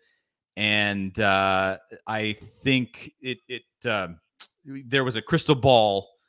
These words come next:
from a guy at two four seven. He's not an Ohio State guy, but he predicted Ohio State f-,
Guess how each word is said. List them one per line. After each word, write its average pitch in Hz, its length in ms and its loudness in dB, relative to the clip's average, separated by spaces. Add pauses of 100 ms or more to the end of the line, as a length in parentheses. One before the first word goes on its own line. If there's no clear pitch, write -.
(220)
from 107 360 -2
a 98 60 0
guy 104 200 4
at 98 100 -2
two 127 140 -6
four 104 180 -6
seven. 104 400 -2
He's 110 220 -8
not 294 240 2
an 349 80 -2
Ohio 240 320 0
State 190 440 -4
guy, 85 380 -6 (480)
but 117 140 -4
he 117 100 -6
predicted 135 680 -4
Ohio 123 520 -2
State 120 540 -8 (1500)
f-, - 180 -20